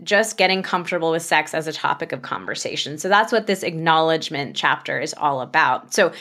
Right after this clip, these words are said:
here's a great, like, little, uh, e-, exercise that people can do after listening to this episode is take a moment to think about one of your favorite sexual memories with your partner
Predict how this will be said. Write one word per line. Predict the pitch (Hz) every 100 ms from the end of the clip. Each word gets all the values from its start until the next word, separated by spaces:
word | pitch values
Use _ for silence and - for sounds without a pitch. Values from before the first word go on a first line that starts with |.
| -
here's | - 262 294
a | 277
great, | 208 202 190 190 190 _
like, | 180 170 190
little, | 190 185 175 -
uh, | 185 - 196
e-, | 208
exercise | 220 220 214 214 180 185
that | 175
people | 180 180
can | 196
do | 175 180
after | - 165 - 170
listening | 165 170 165 156
to | 139
this | -
episode | - 208 208 170 147 151
is | 165 - - - - _
take | - 240 247 -
a | 294
moment | 254 202 202 190
to | 208
think | 208 202 208
about | 220 180 175 147
one | 185
of | 190 180
your | 175
favorite | - 214 214 240 254
sexual | - 208 208 196 190
memories | 170 165 160 156 160
with | 165 151
your | 190
partner | 208 - 139 - 104 143 170